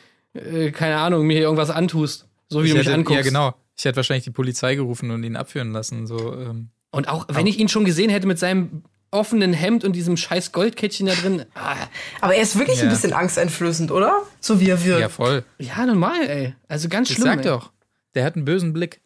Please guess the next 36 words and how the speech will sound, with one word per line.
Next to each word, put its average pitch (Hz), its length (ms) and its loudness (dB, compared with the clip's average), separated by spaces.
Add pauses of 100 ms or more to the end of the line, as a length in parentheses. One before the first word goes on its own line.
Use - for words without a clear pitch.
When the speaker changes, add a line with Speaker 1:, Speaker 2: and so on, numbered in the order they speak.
(260)
Speaker 1:
Ey, 147 100 0
wenn 180 120 0
dir 196 100 2
so 214 160 2
jemand 247 320 2
nachts 220 240 -2
hinterherläuft, 202 640 2
<laughs> - 100 -4
irgendwie, 170 300 2
wenn 180 80 2
du 180 80 2
den 185 160 2
siehst, 202 260 2
so 202 80 0
du 175 140 -2
kommst 190 260 -2
irgendwie, 185 320 0 (260)
gehst 175 220 -2
abends 190 260 -2
so 180 60 -4
die 175 60 0
Straße 190 360 0
entlang, 185 220 0
drehst 185 300 0
dich 180 60 -2
um 196 100 2
und 170 100 2
dann 175 280 0 (120)
guckt 214 220 -2
er 185 80 2
dich 175 160 -2
an 180 100 2
mit 160 140 0
diesem 160 180 2
Blick. 165 260 0 (800)
Ey, 131 340 0